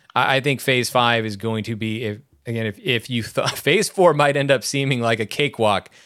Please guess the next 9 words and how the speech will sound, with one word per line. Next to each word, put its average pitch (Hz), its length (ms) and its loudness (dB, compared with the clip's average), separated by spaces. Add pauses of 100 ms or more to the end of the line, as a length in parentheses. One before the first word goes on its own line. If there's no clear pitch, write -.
(140)
compared 127 480 2
to 117 380 0
what 117 460 -2
is 123 180 -6
gonna 113 300 -2
happen 113 440 -2
to 123 140 -4
our 127 100 0
heroes, 107 380 0